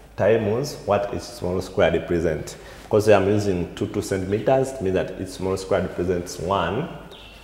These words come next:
So mean now my model mark is going to be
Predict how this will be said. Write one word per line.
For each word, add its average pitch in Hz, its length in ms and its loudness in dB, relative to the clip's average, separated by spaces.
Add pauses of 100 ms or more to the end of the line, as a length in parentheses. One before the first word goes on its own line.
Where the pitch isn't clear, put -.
(100)
So - 140 -14
mean 90 260 -2
now 87 160 -2
my 82 220 -2
model 85 300 -2
mark 85 380 -6 (220)
is - 200 -8
going 90 260 -2
to - 100 -10
be 87 800 -2